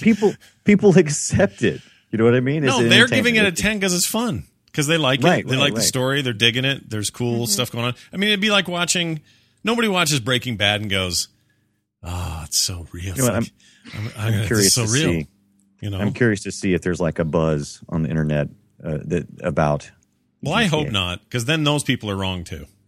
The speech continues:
Speaker 2: <laughs>
Speaker 1: Why
Speaker 2: Then
Speaker 1: am
Speaker 2: they're
Speaker 1: I
Speaker 2: crazy too.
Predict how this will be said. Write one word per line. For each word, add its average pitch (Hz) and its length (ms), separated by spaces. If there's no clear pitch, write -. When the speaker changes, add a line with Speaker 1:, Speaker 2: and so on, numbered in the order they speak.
Speaker 2:
<laughs> - 400
Speaker 1:
Why 202 80
Speaker 2:
Then 135 120
Speaker 1:
am 151 120
Speaker 2:
they're 185 160
Speaker 1:
I - 20
Speaker 2:
crazy 156 420
too. 92 260